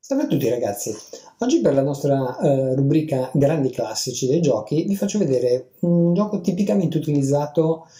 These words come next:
nelle festività, in famiglia, ad esempio per me è un grande classico di Natale, Capodanno, fin da quando sono piccolo.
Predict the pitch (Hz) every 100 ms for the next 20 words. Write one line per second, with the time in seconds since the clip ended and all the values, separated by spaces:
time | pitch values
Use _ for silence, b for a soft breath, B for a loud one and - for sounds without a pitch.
0 | B B _ 151 139 135 127 - 135 135
1 | 123 127 120 - 127 127 123 113 113 127
2 | 123 127 123 127 127 127 127 123 117 -
3 | - 123 120 123 123 117 117 113 120 117
4 | 127 113 107 113 117 - 131 127 131 127
5 | 127 127 117 107 - 113 95